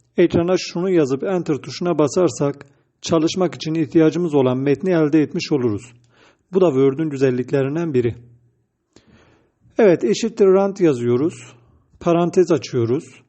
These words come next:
Araya iki basamaklı bir sayı yazalım. Mesela on üç yazıyorum ben. Sonra da parantezi kapatıyoruz. Parantezler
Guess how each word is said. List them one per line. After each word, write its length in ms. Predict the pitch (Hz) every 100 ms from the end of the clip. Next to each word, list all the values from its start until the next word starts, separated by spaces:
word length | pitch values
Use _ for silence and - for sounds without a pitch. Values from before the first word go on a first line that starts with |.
| _ _ _ _ _ _ -
Araya 300 | 185 196 208
iki 260 | 190 208
basamaklı 580 | 185 175 175 170 170 170
bir 100 | 180
sayı 300 | 170 175 170
yazalım. 440 | 170 139 131 127 143
Mesela 640 | 156 - 143 147 151 254 _ -
on 140 | 175
üç 220 | 143 -
yazıyorum 480 | 143 110 110 117 117
ben. 300 | 151 180 202 - _ _
Sonra 400 | _ - 196 160
da 120 | 143 139
parantezi 520 | 175 151 123 131 175
kapatıyoruz. 600 | 156 147 131 139 113 107 _ _ _ _ _ _ _ _ _ _ _
Parantezler 840 | 180 190 196 208 202 226 233 294